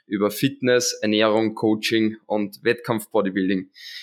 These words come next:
Ja, ich darf euch wieder herzlich begrüßen zu einer neuen Folge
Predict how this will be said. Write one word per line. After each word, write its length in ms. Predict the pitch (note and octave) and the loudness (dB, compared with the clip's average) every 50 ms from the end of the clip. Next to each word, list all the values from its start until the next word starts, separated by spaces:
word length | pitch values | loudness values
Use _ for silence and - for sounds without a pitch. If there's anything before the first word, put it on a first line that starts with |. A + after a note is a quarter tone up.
| - - - - _ - | -18 -20 -20 -20 _ 2
Ja, 160 | A#2+ C3 C#3+ | 4 4 4
ich 60 | - | 6
darf 200 | C3 C3 C3 - | 4 2 4 4
euch 220 | D#3 D3+ D3 - | 2 0 0 0
wieder 140 | D3 C3+ C#3 | 0 2 2
herzlich 460 | C3+ C3 B2 B2 - - D3 C#3+ C#3 | 4 4 2 2 2 -2 -4 -6 -4
begrüßen 480 | - C#3+ C#3 C#3 C#3+ D#3 D3 - D#3+ C#3+ | -4 -4 0 2 2 2 4 2 0 2
zu 120 | - - | 2 2
einer 160 | C#3+ C3+ C3+ C3+ | 2 4 4 4
neuen 300 | B2+ A#2+ B2+ C3+ C#3+ C3+ | 4 2 2 2 -2 -6
Folge 560 | - - B2 B2 B2+ C#3 D#3 E3 F#3+ F#3+ - | 0 2 2 4 6 6 4 4 4 2 -4